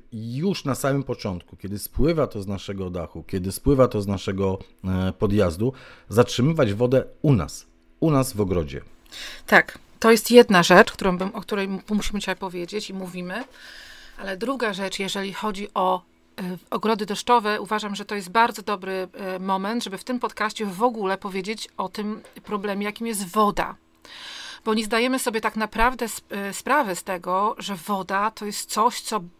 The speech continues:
Speaker 2: jest, ale może w każdym momencie nam zniknąć. Akurat mamy ogromne szczęście, że my, t-, tam, gdzie my mieszkamy, to mamy dostęp do czystej wody. Ale, ym,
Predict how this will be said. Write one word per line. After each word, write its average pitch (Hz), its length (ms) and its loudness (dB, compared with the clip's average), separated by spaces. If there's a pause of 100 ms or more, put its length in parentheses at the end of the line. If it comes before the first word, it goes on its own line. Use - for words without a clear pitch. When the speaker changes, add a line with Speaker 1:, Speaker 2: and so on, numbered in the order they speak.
(120)
Speaker 2:
jest, 208 340 -4
ale 196 200 -4
może 226 360 2
w - 100 -16
każdym 220 360 0
momencie 185 440 -6 (400)
nam 185 140 -6
zniknąć. 185 680 -4 (340)
Akurat 220 280 2
mamy 247 260 4
ogromne 220 360 -2
szczęście, 214 460 -4
że 196 140 -2
my, 190 140 -8
t-, - 120 -14
tam, 190 140 -6
gdzie 190 100 -6
my 202 120 -2
mieszkamy, 185 540 -4 (420)
to 196 400 4
mamy 220 520 4
dostęp 202 440 0
do 185 120 -6
czystej 202 440 -6
wody. 165 360 -6 (600)
Ale, 208 400 2 (380)
ym, 190 200 -8